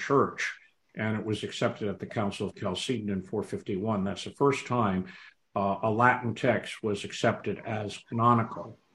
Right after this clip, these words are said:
um, in these great councils. And he is remembered as,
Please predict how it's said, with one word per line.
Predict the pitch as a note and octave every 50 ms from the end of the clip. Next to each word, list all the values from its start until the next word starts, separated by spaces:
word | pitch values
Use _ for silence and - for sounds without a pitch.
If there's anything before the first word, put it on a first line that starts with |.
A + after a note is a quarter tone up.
| _ _ _ _ -
um, | - G#2 G#2 G2+ G2+ G2+ F#3+ - - C#3
in | A2+ G#2+ G#2+
these | G#2+ G2+ - - -
great | A2+ G2 - - - A#2+
councils. | A2 G#2+ A2+ - - - - - - - - _ _ _ _ _ _ _ _ _ -
And | G#2 G#2+ G#2 G#2 G#2+ G#2+ G#2+ G#2 G#2+ G#2 G2+ G2+ G#2 G#2+ A2 A2 G#2+ G2
he | G2 A#2+ A#2+ A#2 A2+ A2 G#2+ G#2+ F#2+ - B2 A2
is | G#2+ G#2+ G2+ G2+
remembered | G#2+ G#2+ G#2+ A#2 B2+ C#3 C3 A2+ G#2 G2+ F#2+ F2+ F#2
as, | - - A2+ G#2+ G#2 G2+ G2+ G2+ G2+ G2+